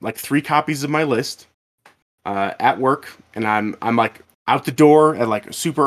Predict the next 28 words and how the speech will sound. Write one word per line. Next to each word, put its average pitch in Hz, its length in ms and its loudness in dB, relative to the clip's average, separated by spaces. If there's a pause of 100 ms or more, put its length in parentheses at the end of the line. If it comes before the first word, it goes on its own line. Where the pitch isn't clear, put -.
early. 147 240 2
And 139 60 0
I 123 40 -2
was 107 100 -8
like, - 180 -12
"Bye, 160 160 6
guys. 156 300 2
Going 151 220 0
to 147 60 -6
Salt 147 200 2
Lake. 151 180 -2
See - 140 -10
you 139 40 -6
guys 139 200 0
next 135 180 -6
week." 123 220 -8 (1200)
Go 156 140 4
home. 139 320 -2 (600)
And 110 120 -8
then 113 420 -2 (300)
my 113 260 -2
flight 147 640 0
was 131 240 -2
for 110 640 -4
four 143 400 0
in 135 80 2
the 117 60 -2
morning 98 440 -10